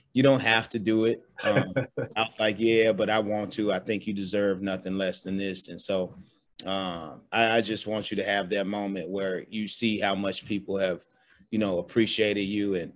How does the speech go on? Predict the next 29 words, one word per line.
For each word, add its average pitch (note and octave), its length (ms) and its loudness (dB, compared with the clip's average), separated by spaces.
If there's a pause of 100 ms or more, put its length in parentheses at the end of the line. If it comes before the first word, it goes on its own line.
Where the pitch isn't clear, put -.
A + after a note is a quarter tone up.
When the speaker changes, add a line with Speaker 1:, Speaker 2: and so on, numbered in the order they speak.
Speaker 1:
and, F2 300 -6
and F2+ 200 -8
how G#2 140 -4
much G2+ 320 -4
you've, G#2 180 -4 (240)
uh, G2+ 340 -8
meant G#2+ 240 -2
to - 80 -12
this G2+ 220 -4
game. F#2+ 420 -4
And, - 140 -18 (100)
and F#2 100 -12
so F#2+ 200 0
you'll, F#2+ 300 -2 (100)
you'll G#2+ 220 -4
see G2+ 280 -2
it, E2 160 -6 (340)
uh, E2 360 -6 (180)
once G2 340 -6
we F#2+ 80 -6
get F#2 240 -6
you F#2+ 100 -2
out F#2 180 -2
of F2 80 -8
there F2+ 220 -4
and, D#2+ 160 -12
and F2+ 160 -6
everybody E2+ 560 -6
will, E2+ 320 -12